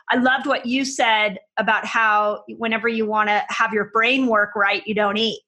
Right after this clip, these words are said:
That is a huge shift. I hear so many women or s-, people in general that eat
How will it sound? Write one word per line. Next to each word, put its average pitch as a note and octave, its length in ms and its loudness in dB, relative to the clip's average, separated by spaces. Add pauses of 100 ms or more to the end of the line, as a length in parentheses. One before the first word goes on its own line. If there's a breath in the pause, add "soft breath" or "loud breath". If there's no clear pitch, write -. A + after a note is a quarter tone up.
(480 loud breath)
That C4+ 320 2
is F#4 280 -4
a B3 40 -6
huge D4+ 500 -2
shift. - 400 0 (100)
I A#3+ 140 2
hear D4 240 -2
so B3 340 -2
many C4 460 0
women A#3 560 0
or G#3+ 100 2
s-, - 440 -8
people C4+ 320 -2
in G#3+ 180 0
general A3 360 2
that G#3 180 0 (120)
eat B3 320 -2